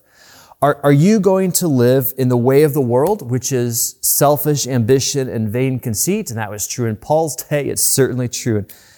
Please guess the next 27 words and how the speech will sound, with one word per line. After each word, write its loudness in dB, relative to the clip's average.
in -4
our 2
day. 2
Or 6
are 2
you 4
going 0
to -2
live 4
into 0
this 0
way 0
of 0
Jesus, -2
which 2
is, 4
as -4
we 0
read 4
here, 0
not 0
looking -2
to -4
our 0
own 0
interests, -4
but, -6